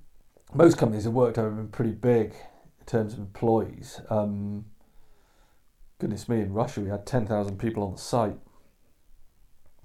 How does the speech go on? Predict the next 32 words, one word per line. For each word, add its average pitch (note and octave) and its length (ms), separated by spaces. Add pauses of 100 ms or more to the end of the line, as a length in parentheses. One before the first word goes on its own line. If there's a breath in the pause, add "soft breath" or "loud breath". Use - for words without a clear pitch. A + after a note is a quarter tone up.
(680 soft breath)
Yeah, G#2 260
Total A#2+ 380
was G#2 80
a - 40
hundred G#2+ 240
thousand G#2 380
people. A2 500
They A2+ 120
needed A2 340
about G#2 300
eight A2 180
thousand - 380
of - 80
them, G2+ 240
but B2 100
still F#2+ 280
they G2 80
had G2 80
a G#2+ 40
hundred G2+ 220
thousand G2 320
people - 240
on G2+ 60
the G#2+ 40
book. G2+ 300 (640 soft breath)
But, A2+ 160
uh, A2 520 (1000)
so - 200
yeah, D3 240
you, A#2+ 260
you, B2+ 240
you, B2+ 320